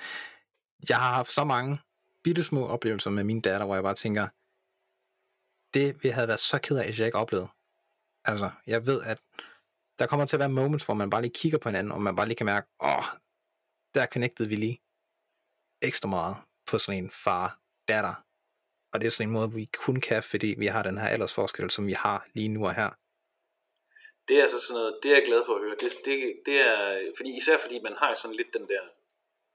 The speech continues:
Speaker 2: det har jeg i hvert fald, at, øh, måske så tænker man lidt, inderst inde, så vil barnet altid helst have sin mor. Og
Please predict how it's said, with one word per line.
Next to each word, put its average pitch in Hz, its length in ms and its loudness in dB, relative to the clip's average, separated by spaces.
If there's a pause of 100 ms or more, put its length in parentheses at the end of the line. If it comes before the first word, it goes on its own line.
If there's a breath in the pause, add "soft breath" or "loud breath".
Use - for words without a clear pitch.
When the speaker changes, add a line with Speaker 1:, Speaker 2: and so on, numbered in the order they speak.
(240)
Speaker 2:
det - 100 -4
har 101 80 -2
jeg 95 180 0
i 87 80 -12
hvert - 140 -20
fald, - 160 -14 (100)
at, - 80 -20 (180)
øh, 78 180 -18 (960)
måske 120 340 0 (180)
så 123 60 -6 (100)
tænker 131 200 0
man 104 140 -2
lidt, 110 160 0 (760 soft breath)
inderst 139 320 0
inde, 113 160 -2
så 123 140 -2
vil 110 100 -4 (240)
barnet 113 340 2
altid 117 280 0 (100)
helst - 260 -2
have 113 100 -2
sin 104 140 -10
mor. 90 320 -12 (1200)
Og - 60 -8